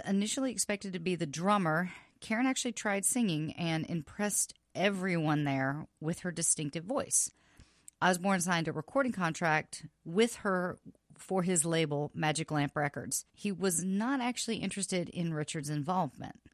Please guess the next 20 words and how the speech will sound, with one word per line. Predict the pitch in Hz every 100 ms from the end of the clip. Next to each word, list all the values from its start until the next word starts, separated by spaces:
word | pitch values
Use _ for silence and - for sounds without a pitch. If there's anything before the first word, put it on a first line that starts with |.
| -
and | 156
so | 151 160
that | 147 147 - - _ _ -
might | 160 151 147
have | 139
thrown | - 156 139
a | 143 -
little | 147 139 131
wrench, | 135 147 - - - -
'cause | 151 143 - _ _
it's | 254
kind | 294 320
of | 196
a |
package | 170 165 180 -
deal, | 196 190
the | 180
two | - 170
of | 170
them. | 190 190 196